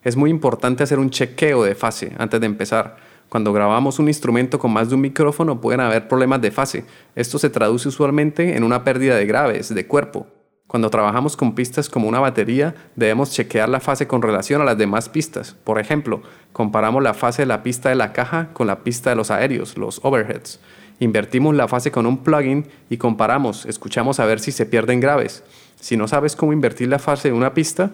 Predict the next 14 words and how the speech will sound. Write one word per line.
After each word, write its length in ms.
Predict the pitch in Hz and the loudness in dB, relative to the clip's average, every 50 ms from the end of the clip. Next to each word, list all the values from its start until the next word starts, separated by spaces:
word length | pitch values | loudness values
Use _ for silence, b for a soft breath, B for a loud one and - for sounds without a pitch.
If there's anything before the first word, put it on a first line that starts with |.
| B B B B B B | B B B B B B
busca 300 | - 127 127 123 - 175 | -4 -4 -2 0 2 2
en 40 | 165 | 2
los 120 | 151 131 | 4 2
ecualizadores. 720 | 127 117 117 110 107 101 104 98 101 139 156 143 - - - - | 2 2 2 2 2 2 2 2 2 2 2 0 -2 -4 -10 -12
Usualmente 480 | - 107 - 120 113 120 135 135 131 156 | -12 -4 -2 0 2 2 2 2 2 0
los 120 | 143 123 | 0 0
ecualizadores 640 | 131 117 117 110 107 107 110 107 104 107 117 131 - | 0 0 0 0 0 0 2 2 2 2 0 0 -2
tienen 220 | - 139 135 135 139 | 0 0 2 2 2
un 100 | 139 135 | 2 2
botón 360 | 139 139 139 143 139 139 135 | 0 2 2 0 0 2 2
para 160 | 139 135 127 | 2 2 2
invertir 400 | 113 101 104 107 107 - 147 139 | 2 0 -2 -2 0 0 0 0
la 100 | 120 104 | 0 0
fase. 240 | - 113 104 - | 0 -2 -4 -4